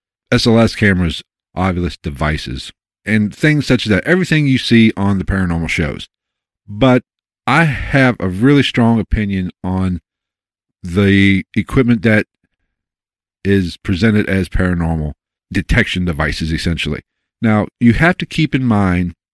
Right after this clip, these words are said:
that all of these, oh, on a side note, actually, I, nobody, I don't, now that I think about it, nobody actually said a spirit box, which kinda surprised me,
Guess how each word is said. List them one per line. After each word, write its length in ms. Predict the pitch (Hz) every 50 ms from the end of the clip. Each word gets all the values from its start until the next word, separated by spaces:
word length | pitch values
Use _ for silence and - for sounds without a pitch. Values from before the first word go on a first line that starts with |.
| _ -
that 400 | 76 87 95 98 92 90 - - - _ _ _ _ _ _ _ _ _ _ _ -
all 540 | 107 117 131 135 139 139 143 139 135 135 -
of 260 | - 107 107 95 95
these, 540 | 98 117 117 117 113 113 110 101 - - - - _ _ _ _ _ _ _ _ _ _ _ _ -
oh, 140 | - 135 120
on 100 | 117 101
a 60 | 87
side 300 | - - 156 147 151 135
note, 180 | 117 101 98 - _ _ _ _ _ _ _ _ -
actually, 380 | - 110 127 - - 170 175 - -
I, 140 | 98 98 101
nobody, 760 | 92 - - 107 113 131 156 160 175 170 170 165 165 151 - -
I 120 | - 139
don't, 220 | 175 196 190 170 - _ - - - - - -
now 200 | 127 143 156 143
that 60 | 120
I 20 |
think 200 | 101 - 151 151
about 200 | 139 117 104 98
it, 20 | 95
nobody 540 | 107 113 131 160 165 156 151 151 156 143
actually 320 | - 117 123 - - 147 143
said 240 | - - 113 107 113
a 40 |
spirit 300 | 117 - - 202 196 165
box, 320 | - 87 73 - - - _ _ _ _ _ _ _ _ _ _
which 400 | _ - 123 127 - - - - - _ _ _ _ _ _ _ _ _ _ -
kinda 260 | - - 143 165 180
surprised 520 | - - 165 - - 156 165 170 - -
me, 220 | 92 80 64 -